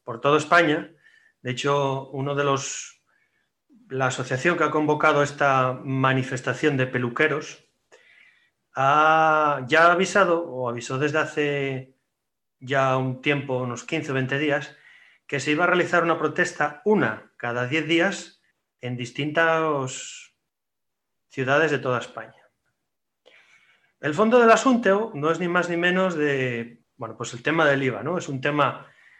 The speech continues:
recurrente que pide el sector,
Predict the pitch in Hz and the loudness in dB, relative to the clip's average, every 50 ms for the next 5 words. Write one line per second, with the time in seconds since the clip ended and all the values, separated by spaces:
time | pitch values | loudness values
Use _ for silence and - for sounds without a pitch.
0 | _ _ - - - 139 123 135 143 147 160 180 196 - - 180 214 247 - - | _ _ -8 -4 -4 -4 -2 -2 0 4 4 4 4 2 0 -2 -2 -2 -4 -10
1 | - _ _ _ _ _ _ _ _ - 135 127 127 151 156 156 175 180 185 185 | -20 _ _ _ _ _ _ _ _ -8 -8 -8 0 0 0 2 2 0 0 0
2 | 180 180 - 170 135 - - 180 175 185 190 185 - - - _ | 0 0 -2 -4 -4 -2 0 2 4 4 2 0 -6 -16 -18 _